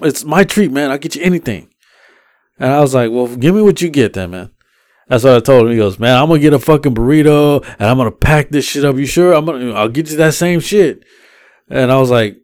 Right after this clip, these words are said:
"Nah, don't worry about it." He goes, "How about a drink? I'll get you a drink." I said, "Fine, give me a Doctor Pepper." I said, actually, I said, "Give me a Diet Doctor Pepper." He goes, "Diet Doctor Pepper, I got you."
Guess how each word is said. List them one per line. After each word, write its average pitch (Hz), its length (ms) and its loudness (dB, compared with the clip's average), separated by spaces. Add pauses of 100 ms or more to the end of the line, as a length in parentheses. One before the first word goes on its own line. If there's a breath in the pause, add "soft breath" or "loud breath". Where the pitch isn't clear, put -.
(440)
"Nah, 147 220 -2
don't 160 160 4
worry 139 140 4
about 127 200 2
it." 131 40 2
He 131 40 2
goes, 117 120 0
"How 131 80 -2
about 151 160 4
a 135 40 2
drink? 123 400 -4
I'll 107 80 -10
get 131 180 -10
you 131 60 -10
a 117 40 -12
drink." 107 260 -10
I 113 40 -14
said, 113 180 -12
"Fine, 110 240 -6
give 110 80 -10
me 117 80 -4
a - 20 -6
Doctor 107 220 -2
Pepper." - 340 -10 (800)
I 113 140 -4
said, 101 240 -4
actually, 104 300 -6
I 101 40 -8
said, 107 140 -12
"Give 131 100 -8
me 127 60 -6
a 117 40 -6
Diet 104 240 -4
Doctor 90 160 -10
Pepper." 90 220 -14
He 92 80 -12
goes, 92 160 -14 (640 soft breath)
"Diet 165 180 4
Doctor 156 220 2
Pepper, 104 280 -2
I 120 40 -2
got 117 340 -4
you." 82 100 -18